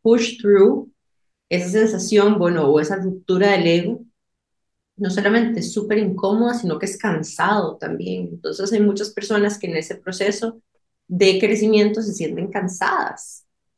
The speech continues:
Estás constantemente viéndote y te estás viendo las cosas que incluso no te gustan acerca de vos mismo o que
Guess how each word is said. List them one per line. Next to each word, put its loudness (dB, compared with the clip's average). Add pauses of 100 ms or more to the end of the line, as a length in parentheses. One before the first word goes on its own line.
(500)
Estás -4
constantemente 0
viéndote -4 (220)
y -4
te -6
estás -2
viendo 4
las -4
cosas -8
que -4
incluso -4
no -2
te -2
gustan -4
acerca -10
de -8
vos -6
mismo -4 (160)
o -10
que 0